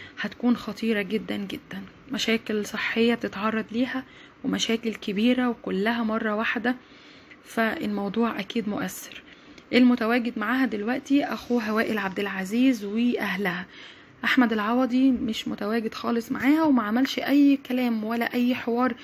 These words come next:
من يوم ما رد على الصحفي وقال: "بلاش تحط السم في العسل وبطل هبد".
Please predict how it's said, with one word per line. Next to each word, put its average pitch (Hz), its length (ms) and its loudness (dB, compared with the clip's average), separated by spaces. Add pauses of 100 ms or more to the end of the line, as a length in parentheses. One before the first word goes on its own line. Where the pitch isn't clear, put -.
(340)
من 240 140 6
يوم 247 380 6 (400)
ما 240 280 0
رد 220 280 -2
على 226 500 -4
الصحفي 254 580 0
وقال: 226 320 0
"بلاش 214 320 -2
تحط - 320 -10
السم 262 320 2
في 254 100 -6
العسل 262 440 0
وبطل 233 520 -2
هبد". 196 200 0